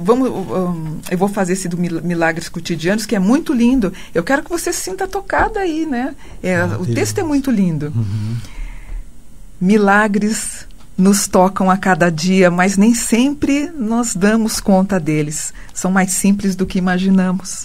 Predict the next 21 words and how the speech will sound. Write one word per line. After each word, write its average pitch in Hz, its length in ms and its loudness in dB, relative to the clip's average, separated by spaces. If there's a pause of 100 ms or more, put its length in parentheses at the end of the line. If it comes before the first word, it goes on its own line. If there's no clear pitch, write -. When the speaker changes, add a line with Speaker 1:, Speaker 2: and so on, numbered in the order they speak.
(160)
Speaker 2:
Sim. 95 140 -8 (100)
Speaker 1:
e 180 80 2
mais 196 200 4
profundos 240 680 2
do 208 100 -2
que 208 120 -4
podemos 180 480 0
sentir. 165 540 -2 (720)
Deus 175 1080 0 (280)
nos 196 300 2
fala 180 340 4
pelos 170 300 -2
milagres 165 580 2
do 165 100 -2
cotidiano, 160 840 0 (880)
nos 202 200 4
fala 220 240 2
de 208 120 -4
forma 226 300 -2
tão 240 240 -4
suave. 180 640 -4